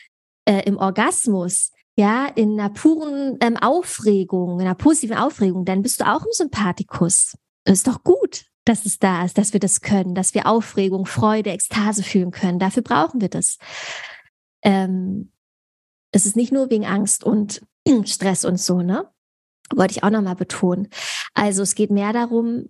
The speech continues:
äh, auch hier anzuerkennen, dass das einen Sinn hat, dass du da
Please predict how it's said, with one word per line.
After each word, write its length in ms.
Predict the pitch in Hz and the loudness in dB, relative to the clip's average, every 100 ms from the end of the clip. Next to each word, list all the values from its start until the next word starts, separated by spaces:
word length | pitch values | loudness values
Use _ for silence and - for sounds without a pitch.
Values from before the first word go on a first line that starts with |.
| _ - | _ -4
äh, 140 | 202 | -2
auch 200 | - 214 - | 0 -2 0
hier 280 | 202 247 - | 2 2 2
anzuerkennen, 720 | 202 262 - 240 - 220 214 | -2 -2 -2 -4 0 0 0
dass 140 | 214 | -2
das 180 | - - | -2 0
einen 80 | 196 | 0
Sinn 260 | 180 240 381 262 | 2 -2 0 -2
hat, 400 | 180 185 - 202 | -2 -4 -2 0
dass 200 | 190 - | 0 -2
du 100 | 202 | 0
da 380 | 185 185 190 | 0 0 -4